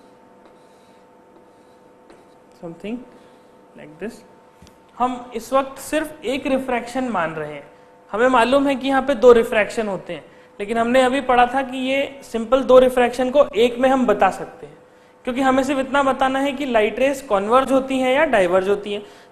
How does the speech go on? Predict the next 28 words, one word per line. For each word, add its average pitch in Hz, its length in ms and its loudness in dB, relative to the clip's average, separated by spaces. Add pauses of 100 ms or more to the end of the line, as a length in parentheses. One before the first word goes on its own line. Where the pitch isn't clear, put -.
तो 233 60 -4
यहाँ 226 200 4
पे 233 120 -2
भी 262 140 0
same 269 240 0
है, 285 180 -4 (480)
ये 269 100 -2
light 254 280 4
rays 285 180 2
कुछ - 260 -4
इस 247 200 -4
तरह 277 180 8
से 277 200 4
आके 277 200 2
strike 269 320 2
हो 294 100 4
रही 311 160 2
हैं, - 240 -10 (680)
ऐसा 208 240 -2
दूर 240 300 4
से 247 160 -2
दो 247 160 4
light 247 280 4
rays 262 120 2
ऐसे 233 240 -2
आ 254 80 0
रही 262 160 -2
हैं - 120 -14